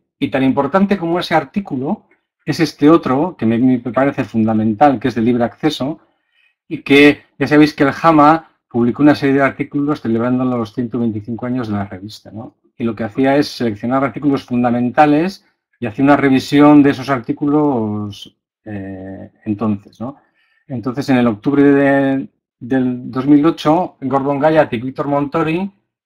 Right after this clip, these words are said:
eh, revisan el artículo original de Gordon Guyatt y, eh,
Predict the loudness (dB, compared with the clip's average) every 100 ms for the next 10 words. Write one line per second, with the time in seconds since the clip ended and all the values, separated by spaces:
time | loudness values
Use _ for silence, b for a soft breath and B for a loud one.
0 | _ -14 -10 -10 -8 -6 -4 -2 0 0
1 | 0 -2 -4 -6 -4 -4 -4 -4 -2 -4
2 | -4 -4 -2 0 0 0 -4 -8 _ -6
3 | 0 2 0 -2 -8 -6 -4 -6 -8 -12